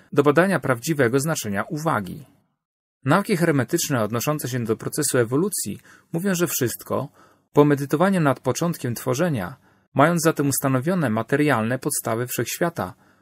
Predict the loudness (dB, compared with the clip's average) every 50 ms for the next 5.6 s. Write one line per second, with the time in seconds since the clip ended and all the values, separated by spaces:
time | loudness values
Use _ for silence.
0 | _ 2 2 4 4 4 4 4 4 2 0 0 0 0 0 -2 -2 -2 -2 0
1 | -2 -2 -2 -2 -4 -4 -6 -6 -8 -10 _ _ _ _ _ _ _ _ -8 -4
2 | -4 -2 0 0 2 2 4 4 6 4 4 2 0 -2 0 0 0 -2 -2 -4
3 | -4 -4 -2 -2 -2 -2 -2 -2 -4 -6 -6 -4 -2 0 0 0 -2 -4 -8 -10
4 | -10 -12 _ _ _ _ _ -2 0 2 2 2 2 4 4 4 4 2 0 -2
5 | -4 -2 -2 -2 -2 -2 -2 -4 -4 -4 -6